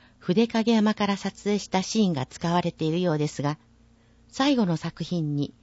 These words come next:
三原の風景を使った意図は？一枚のハガキは、私の実体験をもとにした戦争反対をテーマとする映画です。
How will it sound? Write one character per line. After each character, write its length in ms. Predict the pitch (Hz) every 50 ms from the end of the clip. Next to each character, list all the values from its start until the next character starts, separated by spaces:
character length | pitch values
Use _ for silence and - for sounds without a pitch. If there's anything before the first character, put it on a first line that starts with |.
| _ _ _ _ _
三 120 | 165 180
原 260 | 202 233 240 254 254
の 120 | 233 247 233
風 220 | - - 269 269
景 240 | 254 - - 175 156
を 80 | 147 143
使 180 | - - -
っ 80 | 175 170 - _ -
た 220 | 170 156 156 -
意 120 | _ - 147
図 120 | - 143
は？ 240 | 110 113 160 247 - - _ _ _ _ _ _ _ _ _ _ _ _ _ _ _ _ _ _ _ _ - _ _ _ _ _ _ _ _ _ _ _ _ _ _ _ _ _ _ _ _ _ _ _ _ _ _ _ _ _ _ _
一 300 | - 151 - - - 226
枚 260 | 240 226 240 247 233
の 140 | 214 190 170
ハ 140 | 156 165 151
ガ 120 | 165 175
キ 180 | - - - 180
は、 280 | 185 185 185 185 - _ _ _ _ _ _ _ _ _ _ _ _ _ _ _ _ _ _
私 380 | - 135 - 175 180 - - 202
の 160 | 190 185 180
実 180 | - - 180 - _
体 220 | - 233 240 247 -
験 240 | - 196 180 170
を 40 | 160
も 120 | 156 156 160
と 140 | - 180
に 140 | 180 180 170
し 120 | 156 - -
た 240 | - 156 156 - - _ _ _ _ _ _ _ _ _
戦 240 | - - 185 208
争 260 | 214 - 262 262 269 240
反 220 | 254 254 254 254
対 260 | - 254 254 254 262
を 80 | 262 262
テ 180 | - 285 294
ー 40 | 294 269
マ 140 | 254 233
と 100 | - -
す 180 | 165 - - 156
る 140 | 147 147 147
映 180 | 147 151 165
画 140 | 165 175 180
で 160 | 180 185 190
す。 200 | 190 - - -